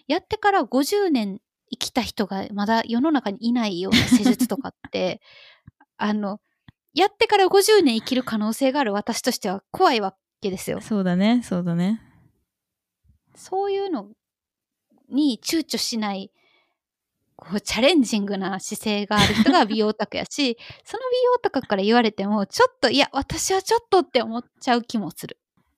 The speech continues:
Speaker 2: <laughs> そうね。まあ、そこまでのなんかこう、アグレッシブなんじゃなくてもいいんだけどな。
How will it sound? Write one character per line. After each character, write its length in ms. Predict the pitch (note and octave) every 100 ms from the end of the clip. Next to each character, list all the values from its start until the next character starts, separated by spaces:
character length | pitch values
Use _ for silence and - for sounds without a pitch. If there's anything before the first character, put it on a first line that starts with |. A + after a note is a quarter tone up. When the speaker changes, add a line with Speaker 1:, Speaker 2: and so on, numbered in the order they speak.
| _
Speaker 2:
<laughs> 440 | - - - - - _ _ _ -
そ 100 | G#3
う 20 |
ね。 340 | G#3 F3+ F#3
ま 140 | G#3 G3
あ、 40 |
そ 120 | F3
こ 140 | A3 A#4
ま 80 | A#4
で 100 | F#4
の 140 | G#3+
な 100 | F#3
ん 40 |
か 140 | F#3 F3+
こ 440 | - E3 E3 E3+
う、 40 | F#3
ア 40 |
グ 80 | G3+
レ 80 | C4+
ッ 20 |
シ 160 | C4 G#3
ブ 120 | E3+
な 180 | E3+ E3
ん 80 |
じ 100 | E3
ゃ 40 | F3
な 100 | F#3
く 80 | -
て 80 |
も 120 | - -
い 20 |
い 40 |
ん 60 | D#3+
だ 80 | -
け 140 | -
ど 80 | -
な。 100 | F#3+